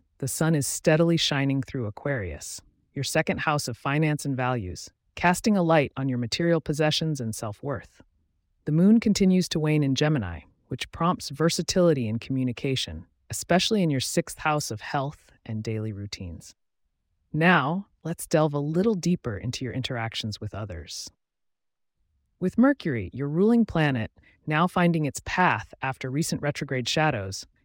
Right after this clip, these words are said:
you can expect your dealings with Taurus and Virgo individuals to be particularly fruitful today. Their earthy nature harmonizes well with yours, and it's a good day for collaborative endeavors.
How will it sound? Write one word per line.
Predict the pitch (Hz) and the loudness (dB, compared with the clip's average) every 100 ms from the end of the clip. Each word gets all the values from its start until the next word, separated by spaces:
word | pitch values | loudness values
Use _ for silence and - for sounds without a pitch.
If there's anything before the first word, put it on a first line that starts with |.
| _ | _
you | 196 | -4
can | 240 | 0
expect | 226 - - 175 | -2 0 -2 -2
your | 165 | -2
dealings | 151 151 151 151 | 0 2 2 0
with | 123 - | -4 -8
Taurus | - - 156 160 156 | -8 -2 2 2 0
and | - 131 | -4 -6
Virgo | 123 147 160 151 | -2 0 2 0
individuals | 139 135 123 127 120 110 98 - - | 0 -2 -2 -4 -4 -6 -8 -10 -12
to | 147 | -6
be | 170 | -6
particularly | - 180 - 320 - 214 165 113 | -4 -8 -4 -4 0 2 2 0
fruitful | - 185 - - | -2 -4 -4 -8
today. | 98 - - 90 85 _ _ _ _ _ _ _ | -12 -10 -10 -10 -14 _ _ _ _ _ _ _
Their | 165 - | -2 2
earthy | 190 247 254 | 2 2 4
nature | 202 175 - 143 | 6 4 2 -4
harmonizes | 127 165 165 170 156 143 127 | -4 2 4 4 4 2 -2
well | 139 143 | 0 0
with | 135 - | 0 -2
yours, | 131 127 98 90 - - _ _ - | -4 -4 -6 -8 -12 -16 _ _ -6
and | 139 | -6
it's | - | -4
a | |
good | 135 165 165 | 0 2 4
day | 165 160 | 6 6
for | 160 120 | 4 -4
collaborative | - 131 139 151 151 139 | -8 -2 0 2 0 0
endeavors. | 127 117 113 82 80 - | -2 -2 -4 -6 -12 -12